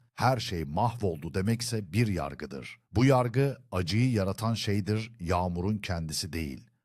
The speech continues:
Patronunuzun eleştirisi bir olaydır. "Ben bir başarısızım, kariyerim bitti." demek bir yargıdır. Bu yargı,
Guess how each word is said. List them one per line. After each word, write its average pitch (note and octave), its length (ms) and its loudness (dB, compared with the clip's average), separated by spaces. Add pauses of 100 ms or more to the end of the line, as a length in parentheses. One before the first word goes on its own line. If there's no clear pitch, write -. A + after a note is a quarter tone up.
(140)
Patronunuzun A2+ 840 2
eleştirisi F2+ 640 0
bir F#2 80 0
olaydır. D2 640 -4 (300)
"Ben D3 260 4
bir C3 200 0
başarısızım, A2 800 0 (180)
kariyerim G#2+ 580 2
bitti." G#2 280 -4
demek A2 380 0
bir A2+ 120 4
yargıdır. E2 720 -4 (180)
Bu G#2+ 140 6
yargı, C3 520 4